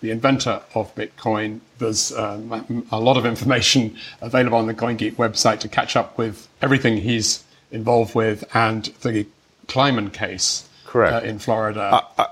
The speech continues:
Speaker 2: I would add that, uh, he, Craig has his own blog, craigwright dot net, and, uh, he publishes all his work there. And in fact, Lateef, uh,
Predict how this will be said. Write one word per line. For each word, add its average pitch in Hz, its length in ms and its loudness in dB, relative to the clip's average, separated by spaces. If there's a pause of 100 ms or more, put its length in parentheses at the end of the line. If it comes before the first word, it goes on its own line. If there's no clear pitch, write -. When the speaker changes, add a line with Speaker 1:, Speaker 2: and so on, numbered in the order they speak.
(140)
Speaker 2:
I 123 40 4
would 139 160 6
add 123 260 6
that, 101 240 2
uh, 101 140 6
he, 110 180 2
Craig 113 340 0
has 104 140 4
his 90 100 0
own 87 160 2
blog, 90 360 4
craigwright 90 380 0
dot 78 600 -2
net, 98 340 0
and, 92 300 -4
uh, 90 220 2 (340)
he 104 180 4
publishes 101 420 0
all 87 160 4
his 87 120 -4
work 90 220 -2
there. 95 240 2
And 92 100 -2
in 85 80 -4
fact, 87 260 2
Lateef, 98 560 0 (360)
uh, 85 320 2